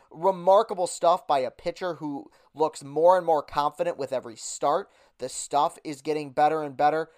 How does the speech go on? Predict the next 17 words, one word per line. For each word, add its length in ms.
If 160
there's 240
one 340
guy 240
right 260
now 180
so 220
far 200
this 160
season 380
that 120
I'm 140
circling 460
in 140
on 320
and 120
saying 420